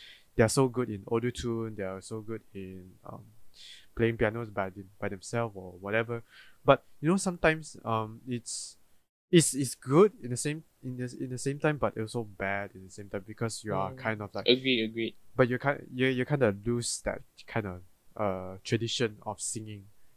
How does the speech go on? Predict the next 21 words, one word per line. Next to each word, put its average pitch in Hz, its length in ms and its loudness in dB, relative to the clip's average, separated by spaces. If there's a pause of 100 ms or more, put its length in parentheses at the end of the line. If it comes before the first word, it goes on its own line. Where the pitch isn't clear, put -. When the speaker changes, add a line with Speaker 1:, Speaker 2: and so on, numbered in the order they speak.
(160)
Speaker 1:
you 107 80 -4
know. 98 180 -4 (1080)
So 233 220 12
that, 196 280 2
that's, 170 200 4
that's 143 340 -4
very, 113 280 -4
very 110 160 -4
personal 113 440 -10
lah. 95 120 -10 (120)
So, 151 440 6 (380)
yeah, 123 320 6
do 120 80 -4
you, 160 200 2 (400)
do 120 100 -2
you 151 140 6
s-, - 240 -2 (120)
do 120 80 -6
you 143 60 0
have 123 160 2
stuff 131 220 -4